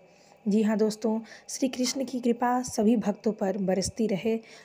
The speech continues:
हमारी यही कामना है। तो दोस्तों, आज के इस वीडियो में हम आपको बताने जा रहे हैं कि श्री कृष्ण के अनुसार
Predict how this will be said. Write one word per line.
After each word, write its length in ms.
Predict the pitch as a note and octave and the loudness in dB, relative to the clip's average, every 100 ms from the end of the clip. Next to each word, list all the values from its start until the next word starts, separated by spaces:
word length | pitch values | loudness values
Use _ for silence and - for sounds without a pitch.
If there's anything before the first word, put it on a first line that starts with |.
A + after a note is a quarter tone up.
| - | 0
हमारी 300 | F#3+ F#3 F#3+ | 2 2 2
यही 260 | F#3 F#3 | 2 0
कामना 380 | G#3+ F#3+ F3 F3+ | -2 -4 -6 -6
है। 240 | F3+ G#3 F#3+ - - - - - | -8 -10 -14 -16 -20 -20 -12 -4
तो 60 | |
दोस्तों, 520 | B3 C#4+ C4+ E4 D#4 - | 0 0 0 0 2 2
आज 300 | A3 C4+ C#4+ | 2 2 0
के 160 | - D4+ | 0 0
इस 220 | G3 - | 0 -2
वीडियो 340 | F#3+ F#3 A3 | -2 2 4
में 200 | G#3 F3 E3+ - | 4 2 -4 -8
हम 140 | - B3+ | -2 0
आपको 280 | B3 - A3+ | 0 0 2
बताने 420 | F#3+ F#3+ F3+ G#3+ | 2 0 0 0
जा 180 | G3 F3+ | 0 0
रहे 200 | F#3 G3 | -2 -4
हैं 260 | D#3 F#3 - - - - | -4 -8 -10 -20 -20 -2
कि 120 | D#4 | 0
श्री 240 | - A3 | 2 0
कृष्ण 500 | A3+ A#3+ C4 - D#4 | 0 -2 -8 -6 -6
के 160 | C#4 A3+ | 0 2
अनुसार 500 | G3 F#3+ - F#3+ F3+ | 2 0 0 0 -2